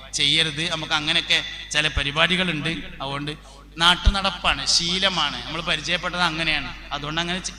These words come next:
തെറ്റ് എന്നല്ല ട്ടോ ഞാനീ പറഞ്ഞത്, നല്ല രീതി അങ്ങനെയല്ല. ഹദിയ കൊടുക്കുക, ഒന്നും ഉണ്ടായിരിക്കുക, ഇതാണ് ഹദിയ കൊടുക്കുമ്പോൾ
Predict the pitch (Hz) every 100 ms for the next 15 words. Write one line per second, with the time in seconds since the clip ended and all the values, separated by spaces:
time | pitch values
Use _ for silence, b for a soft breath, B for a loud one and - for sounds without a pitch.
0 | - - 208 - - - 277 277 240 214
1 | 208 180 180 170 156 160 160 160 - -
2 | 170 175 190 214 233 254 240 240 180 160
3 | 170 156 139 135 104 - - - 180 208
4 | 220 175 165 175 151 120 - - 165 180
5 | 180 151 135 123 - 90 - - - -
6 | - - - - - - - 156 165 160
7 | 151 151 202 196 170 156 156 160 156